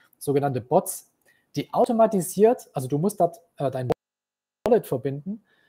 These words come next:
dann schaut, schaut dieser Bot, hey,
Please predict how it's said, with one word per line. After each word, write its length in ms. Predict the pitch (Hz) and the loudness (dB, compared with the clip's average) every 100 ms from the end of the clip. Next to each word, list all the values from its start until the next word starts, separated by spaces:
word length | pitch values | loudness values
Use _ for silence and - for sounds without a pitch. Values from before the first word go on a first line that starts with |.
| _ - | _ -2
dann 260 | 139 143 - _ - | -2 -2 -10 _ 4
schaut, 280 | 226 240 - | 4 4 -4
schaut 440 | - 233 233 - - _ _ _ _ _ - | 0 2 2 -2 -20 _ _ _ _ _ -2
dieser 220 | 156 143 | 0 2
Bot, 320 | 175 208 - _ | 2 0 -2 _
hey, 300 | - 165 202 | -4 -4 -4